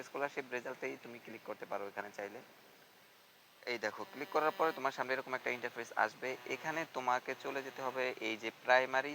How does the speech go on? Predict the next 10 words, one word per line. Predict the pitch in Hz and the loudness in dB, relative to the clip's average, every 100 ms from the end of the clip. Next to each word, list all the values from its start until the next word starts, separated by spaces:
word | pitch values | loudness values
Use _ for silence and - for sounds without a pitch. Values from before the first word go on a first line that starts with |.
| - | -8
সিলেক্টেড | - 131 127 - 135 - 104 | -6 -2 -2 -2 -4 -2 -4
লিস্ট, | 107 98 - - 104 | -4 -4 -8 -8 -4
এই | |
যে | 107 110 104 - | -2 0 -2 4
বাম | 110 107 | 4 4
পাশে | 110 - - | -4 -6 -2
কর্নারে | 107 107 107 104 | 0 2 0 -2
দেখতে | 107 113 | -6 -6
পাচ্ছ | 107 - 120 | -8 -8 -6
প্রাইমারি | - 107 107 107 | 0 0 0 -4